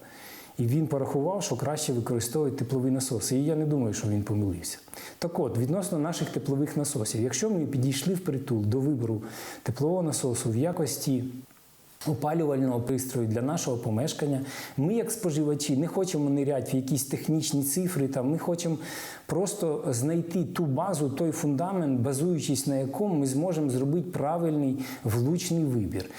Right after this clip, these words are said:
От для того, щоб зрозуміти, на що нам треба спиратися, я і хочу дати сім пунктів порівняння двох найбільш популярних теплових насосів: це геотермального і повітря-вода. Перший пункт —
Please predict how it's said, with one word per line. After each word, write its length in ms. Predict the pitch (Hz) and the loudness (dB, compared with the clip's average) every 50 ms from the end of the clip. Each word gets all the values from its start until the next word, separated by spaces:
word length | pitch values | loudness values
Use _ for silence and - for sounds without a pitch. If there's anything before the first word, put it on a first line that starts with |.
| - - - - - | -12 -12 -12 -8 -2
От 140 | - 135 139 | 0 0 2
для 140 | 139 151 151 | 2 0 0
того, 240 | 156 196 202 190 180 | 0 0 0 0 0
щоб 240 | 185 180 156 135 | -2 -2 0 0
зрозуміти, 600 | 127 127 156 165 151 170 180 196 226 247 226 - - - - - - - - - - - - - - | 0 2 2 2 2 2 2 2 2 0 0 -2 -4 -6 -8 -10 -12 -8 -6 -4 -4 -4 -6 -6 -2
на 160 | - 139 147 | -2 0 0
що 420 | 139 - - - - 175 160 143 127 | 0 -2 -2 -2 0 0 0 0 0
нам 220 | 131 139 131 131 | 0 0 0 0
треба 280 | - 143 143 131 120 123 | 0 0 0 0 0 -2
спиратися, 680 | 117 - - 147 135 135 117 107 - 117 - - 120 | -2 -4 -2 -2 0 0 0 0 -2 -2 -2 0 0
я 160 | 127 170 208 | 2 2 2
і 80 | 220 196 | 0 0
хочу 340 | 214 214 190 180 185 170 147 | 0 0 0 0 0 2 2
дати 220 | 131 135 151 151 | 2 2 0 0
сім 340 | - - - 160 147 143 131 | -2 -2 0 2 2 2 2
пунктів 480 | 139 160 160 147 151 - 151 123 - | 2 2 0 0 0 0 -2 -2 0
порівняння 720 | - 139 120 127 120 127 135 160 180 202 202 185 175 160 - - - - - - - | 0 0 0 2 2 2 2 2 0 0 0 0 0 -2 -4 -6 -10 -12 -12 -4 0
двох 600 | 131 117 110 110 113 127 135 170 208 - - - | 0 2 2 4 2 2 4 2 2 2 0 0
найбільш 400 | 160 156 151 147 156 185 175 151 | 0 2 2 2 2 0 0 -2
популярних 720 | - - 180 170 - 185 180 170 147 131 123 120 117 113 - | -2 -2 -2 0 0 2 2 2 2 0 0 0 0 -2 -2
теплових 600 | - 127 117 - 135 131 127 131 120 123 - 139 | -4 -4 -2 0 2 2 2 2 0 0 0 -2
насосів: 520 | 117 - - 196 220 202 - 170 135 131 | -2 0 0 0 0 0 0 -2 -2 -2
це 240 | - - 147 143 135 | -2 -2 0 0 0
геотермального 840 | 120 113 131 123 117 113 - 127 131 156 190 226 233 214 185 156 | 0 0 0 0 0 -2 -2 0 0 0 0 2 2 2 2 2
і 40 | 135 | 2
повітря-вода. 720 | 120 131 135 147 151 139 - 139 127 123 117 107 95 92 90 - - - - - - - - | 2 2 2 2 2 0 0 0 2 2 0 0 -2 -4 -6 -8 -12 -14 -14 -14 -14 -10 -4
Перший 340 | - 190 214 - - - 170 | -2 -2 -2 0 -2 -2 -2
пункт — 420 | - - 156 139 123 110 - - | -2 0 0 0 0 0 -2 -4